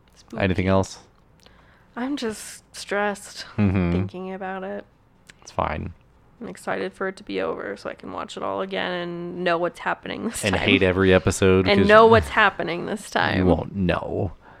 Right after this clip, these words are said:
Speaker 2: So that's it?
Speaker 1: Yeah.
Speaker 2: Okay. So that'll do it for two sixty-three. Thanks for listening, everyone.
Speaker 1: Mm-hmm.
Speaker 2: Uh, we'll be back next week,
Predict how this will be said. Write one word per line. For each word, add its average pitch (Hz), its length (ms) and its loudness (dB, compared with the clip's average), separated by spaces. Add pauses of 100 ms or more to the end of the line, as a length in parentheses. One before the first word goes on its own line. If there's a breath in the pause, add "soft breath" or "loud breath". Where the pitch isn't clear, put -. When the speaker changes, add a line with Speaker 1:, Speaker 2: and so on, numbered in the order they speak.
(680 soft breath)
Speaker 2:
So 104 100 6
that's 101 180 8
it? 107 160 8 (220)
Speaker 1:
Yeah. 381 100 4 (400)
Speaker 2:
Okay. 139 400 6 (200)
So 87 240 8
that'll 87 240 8
do 90 180 6
it 90 80 4
for 87 800 6
two 98 120 -2
sixty-three. 104 640 2 (360)
Thanks 90 220 2
for 95 60 2
listening, 95 320 2
everyone. 101 380 8
Speaker 1:
Mm-hmm. 254 240 -6 (520 loud breath)
Speaker 2:
Uh, 87 440 2
we'll 92 160 0
be 87 100 -2
back 90 420 2
next 107 260 4
week, 98 280 2